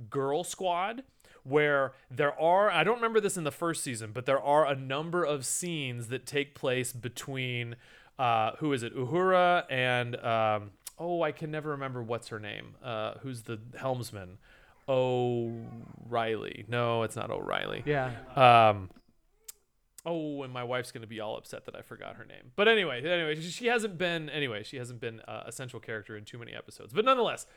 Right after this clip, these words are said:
Speaker 1: uh, she's definitely al-, always around. Uh, and then Number One and Nurse Chapel.
Speaker 2: Uh-huh.
Speaker 1: Uh, and, uh, what's her name? Uh, Khan.
Speaker 2: Yeah.
Speaker 1: That, uh, uh, the, the, the, like, five of them will get together and be, like, hanging out.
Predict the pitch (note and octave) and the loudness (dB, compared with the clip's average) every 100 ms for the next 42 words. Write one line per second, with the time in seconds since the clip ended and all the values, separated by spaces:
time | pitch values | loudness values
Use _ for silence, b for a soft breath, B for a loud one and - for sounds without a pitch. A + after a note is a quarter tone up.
0 | b D3 C#3+ - G3+ E3 D#3+ F#3 F#3 D#3 | b -4 -4 -2 -6 -2 2 2 2 0
1 | C#3 B2+ B2 B2+ A#2+ A#2+ A#2 A#2+ b b | 0 -2 -2 -2 -4 -4 -6 -6 b b
2 | b _ C#3 C3 C#3+ C#3+ C3+ C#3 D3+ F3 | b _ 2 2 2 -2 0 0 4 4
3 | D3+ D3 C#3 C#3 - B2+ C3 C3+ C3 - | 4 2 2 -2 -4 -4 -4 -6 -6 -2
4 | C#3+ A2+ - D#3 C#3+ C3+ - B2+ C3 E3+ | 0 0 -2 0 0 -2 0 2 2 2
5 | D#3+ E3 D3+ C#3 C3+ D#3 D#3 C3+ A2+ A2+ | 0 2 2 2 4 2 0 -4 -6 -4
6 | A#2+ A2+ - D#3+ A#2+ G#2+ E3 C3+ A#2 B2+ | -4 -2 -2 -2 -2 0 2 2 0 0
7 | A2+ A#2 B2 A2+ A2+ C3+ C#3 F3 B2 E3+ | 0 0 2 4 4 0 -6 -8 -8 -6
8 | D3 C#3+ C3+ C3+ C3 B2 - E3 E3+ E3 | 2 4 6 2 0 -2 2 4 4 2
9 | D#3 C3+ D#3 C#3+ C3 B2 C#3 C#3 - B2+ | -2 4 4 4 0 -2 -2 -2 -4 0
10 | C3+ A#2 G2+ F#2 b b _ C3+ A#2+ A2+ | 2 2 -2 -8 b b _ 0 0 -2
11 | G#2+ G#2+ A#2+ A#2 G#2+ G#2 - - C3 B2+ | -8 -10 -4 -2 -2 -4 -10 -6 -4 -2
12 | A#2+ A#2 C3+ | -2 -2 -2